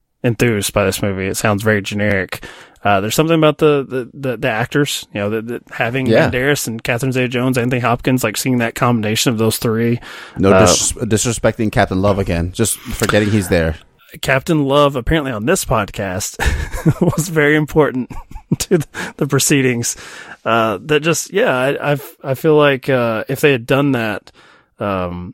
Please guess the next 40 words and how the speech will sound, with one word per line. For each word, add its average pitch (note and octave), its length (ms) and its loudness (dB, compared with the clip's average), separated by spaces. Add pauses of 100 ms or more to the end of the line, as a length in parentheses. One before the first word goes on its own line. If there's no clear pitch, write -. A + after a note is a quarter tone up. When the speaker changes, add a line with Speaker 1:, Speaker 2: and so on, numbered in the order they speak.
(100)
Speaker 1:
yeah, E3 140 2
we've F3 220 2
seen C#4+ 180 0
it A#2+ 60 -2
before. A2+ 460 0
So, C#3 260 2
like, C3+ 220 2
when C#3+ 240 -2
I C3+ 180 -2
mentioned D3 320 0
my C3+ 120 2
podcast, A#2+ 680 -4
uh, G#2+ 380 -6
it A#2+ 40 -6
now D3 200 0
has C3 260 -2
me B2+ 100 -2
in G#2+ 80 -6
this A2 120 -8
conversation A#2+ 640 -2
wanting A2+ 320 -4
to - 100 -16
check A#2+ 240 -2
out A2+ 160 -2
their G#2+ 100 0
Bourne A2+ 220 2
Identity A2+ 420 2
thing, G2+ 260 -6
because A2 200 -6
I B2 60 2
remember D3 340 2
when A#2 140 -2
that F#3+ 140 0
one C#3+ 100 -6
came A#2+ 200 -6
out A2 140 -4
in A#2+ 60 -10
two - 120 -4
thousand A2 240 -4
two, D3+ 360 0